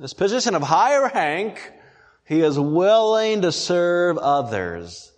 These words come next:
And if that's the case, then we have to follow his example. That's the point that he's making, and that's a very important distinction.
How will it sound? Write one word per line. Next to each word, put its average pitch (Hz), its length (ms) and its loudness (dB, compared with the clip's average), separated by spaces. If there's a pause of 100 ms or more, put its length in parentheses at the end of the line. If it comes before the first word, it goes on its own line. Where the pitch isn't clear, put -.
(140)
And 147 120 -4
if 151 120 -2
that's 208 280 0
the 277 120 -2
case, 196 720 -2 (640)
then 160 200 -4
we 180 100 0
have 170 160 -2
to 175 80 -4
follow 143 300 0
his 131 180 -4
example. 117 800 -6
That's 143 260 -2
the 175 120 -4
point 131 340 -2
that 113 100 -2
he's 110 160 -4
making, 110 560 -8
and 92 80 -12
that's 104 140 -12
a 110 80 -4
very 143 500 -2
important 117 460 -6
distinction. 80 760 -12